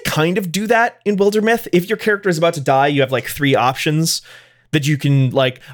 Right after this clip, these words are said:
oh, they get to kill one enemy before they go down, and you can use that on, like, a really powerful person to protect your friends, or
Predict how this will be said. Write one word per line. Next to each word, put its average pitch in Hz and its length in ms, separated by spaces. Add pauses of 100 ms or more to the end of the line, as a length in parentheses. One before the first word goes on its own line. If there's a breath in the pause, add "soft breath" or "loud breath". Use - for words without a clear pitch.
oh, 202 160
they 175 120
get 180 160
to 185 80
kill 180 320
one 156 240
enemy 147 300
before 127 320
they 123 140
go 123 120
down, 113 640
and 131 220
you 120 60
can 127 80
use 131 160
that 131 120
on, 123 140
like, 117 140
a - 20
really 120 220
powerful 113 360
person 120 300
to 120 60
protect - 360
your 131 80
friends, 143 460
or 170 380